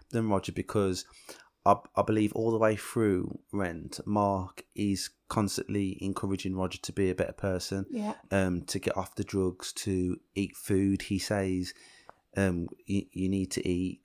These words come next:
Speaker 2: And he
Speaker 1: and
Speaker 2: reminds him to take his A Z T.
Speaker 1: He reminds him to take his A Z T. Um, when his relationship with Mimi breaks down, he reminds him, um, "Mimi still loves Roger.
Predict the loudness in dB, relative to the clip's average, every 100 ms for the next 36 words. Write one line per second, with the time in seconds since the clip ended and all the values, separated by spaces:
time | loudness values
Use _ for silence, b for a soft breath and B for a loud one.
0 | 0 6 8 8 6 2 -2 -8 -10 -8
1 | -4 -2 -2 -2 -6 -4 0 4 4 4
2 | 2 -2 0 2 2 2 4 4 4 0
3 | -2 0 0 0 -2 b b b b 0
4 | 2 2 0 -4 -8 -2 2 2 0 -4
5 | -4 -2 0 0 0 2 2 2 -2 -2
6 | -2 0 -2 0 0 2 0 2 0 0
7 | -2 -2 0 -2 -4 b b b b _
8 | 0 2 2 -4 -10 _ _ _ 0 4
9 | 6 4 4 2 2 2 0 -6 -16 _
10 | _ _ _ -2 0 0 -2 -8 -16 -14
11 | -14 _ _ _ 2 6 6 4 6 6
12 | 6 4 2 4 4 4 2 0